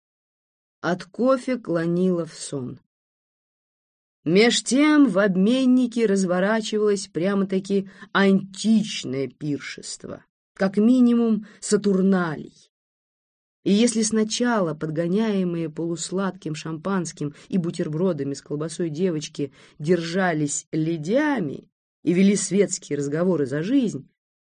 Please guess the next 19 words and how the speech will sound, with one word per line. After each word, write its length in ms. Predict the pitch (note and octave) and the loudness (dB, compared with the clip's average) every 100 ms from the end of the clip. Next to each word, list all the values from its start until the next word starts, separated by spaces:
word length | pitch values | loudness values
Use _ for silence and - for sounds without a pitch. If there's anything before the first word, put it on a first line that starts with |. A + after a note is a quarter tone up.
| _ _ _ - | _ _ _ 4
то 140 | C#4 | 6
после 360 | C4 D4+ B3 C4+ | 6 4 4 4
нового 520 | C4+ C#4+ C4+ A#3 G3+ | 6 6 4 2 2
рейда 380 | A3 A#3 G#3 F3+ | 2 2 2 -2
в 80 | - | -4
продуктовый 760 | F3+ F3 F#3 - D#4 D4 C4+ B3 | -4 -4 -6 -2 0 0 0 -2
и 180 | - | -4
двух 500 | F#3 D#3+ D#3+ A3 G#3 | -6 -4 0 0 0
бутылок 640 | - D3+ D3+ G3 D3 C#3 _ | -4 -10 -2 0 0 -4 _
полусухого 920 | C#3+ C#3+ D3 E3+ - C#4 C#4 B3 A3 - _ _ _ - | -6 -6 -6 -10 -4 -2 0 -2 -6 -14 _ _ _ 4
решили 480 | A#3 B3 D#4+ B3+ | 6 8 6 6
более 420 | F3+ D#3+ D#3 C#3+ C3 | 4 2 2 2 0
не 180 | C#3+ | 0
сдерживаться 1000 | F#3+ A3 D#4+ E4 C#4+ C4+ B3+ - B3+ A#3+ - _ - | 0 2 2 4 0 -2 -4 -6 -6 -6 -12 _ 0
и 140 | D4+ | 2
перешли 500 | B3 F#3+ C#3+ - F3 | 2 0 -2 -2 -4
на 140 | E3 C#3+ | -4 -6
водку. 480 | A#2 - - - - _ _ _ _ _ _ _ _ _ - | -10 -16 -16 -20 -20 _ _ _ _ _ _ _ _ _ 0
Пели 560 | C4+ C4 G#3+ F3+ D3 | 4 6 6 4 2